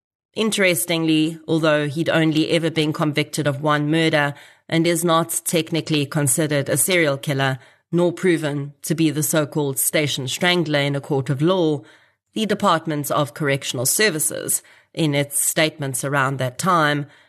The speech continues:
referred to Simon's victims in the multiple rather than the singular. Simons is believed to be living in Parow in the Western Cape. In episodes one and two of Catch Me a Killer,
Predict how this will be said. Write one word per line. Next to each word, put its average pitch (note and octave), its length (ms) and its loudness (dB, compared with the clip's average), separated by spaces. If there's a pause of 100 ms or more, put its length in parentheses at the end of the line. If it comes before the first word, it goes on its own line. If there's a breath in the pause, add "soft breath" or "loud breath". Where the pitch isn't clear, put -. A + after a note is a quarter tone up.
(260 soft breath)
referred A#3 500 0
to - 240 0
Simon's D3+ 760 0 (160)
victims - 800 -4 (360)
in D3+ 140 0
the C#3 60 0
multiple D3 600 -2 (440)
rather C#3+ 680 0
than C#3+ 200 0
the C#3+ 80 2
singular. C#3+ 580 -2 (1120)
Simons E3 580 2
is D3+ 220 -2
believed D3+ 420 0
to E3 100 -2
be D3+ 140 2
living D3+ 380 0
in C#3 200 -2
Parow D#3+ 560 2 (240 loud breath)
in F#3+ 140 0
the E3+ 80 2
Western C#3 480 -4
Cape. D3 380 -2 (1700)
In A3 140 2
episodes G#3 520 2
one F#3 260 2
and E3+ 160 0
two G#3 420 0
of F3 140 0
Catch F3 320 0
Me D#3+ 140 -4
a D3+ 60 -2
Killer, F3+ 440 2